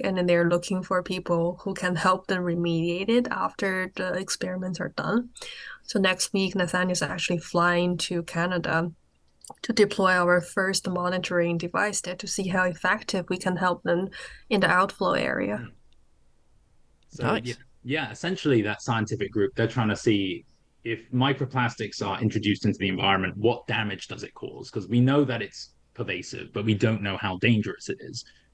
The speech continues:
Speaker 2: Um, the current theory is that the microplastic itself is relatively inert. It actually doesn't cause that many problems, but what does are the additives that are thrown into it. So, uh,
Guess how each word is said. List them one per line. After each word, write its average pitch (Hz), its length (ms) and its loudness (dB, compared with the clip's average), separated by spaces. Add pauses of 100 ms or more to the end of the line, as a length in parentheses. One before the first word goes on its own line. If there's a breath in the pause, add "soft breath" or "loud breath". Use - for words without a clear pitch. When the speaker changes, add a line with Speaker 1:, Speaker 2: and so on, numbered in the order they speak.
(220)
Speaker 2:
Um, 104 260 -6
the 117 100 -4
current 151 380 -2
theory 101 320 2
is 95 120 -2
that 101 180 -6
the 110 60 0
microplastic 107 920 0
itself 120 400 0
is 107 120 0
relatively 98 540 0
inert. 95 340 0
It 117 60 -4
actually 101 300 -6
doesn't 107 320 -2
cause 139 260 0
that 131 160 2
many 131 180 2
problems, 135 480 0
but - 300 -12
what 107 240 -4 (220)
does 104 380 -8
are 95 280 -6
the 104 120 -2
additives 120 520 -2
that - 120 -10
are 95 140 -8
thrown 92 240 -4
into 95 280 -6
it. - 180 -16
So, 98 220 -10 (640 soft breath)
uh, 95 220 -10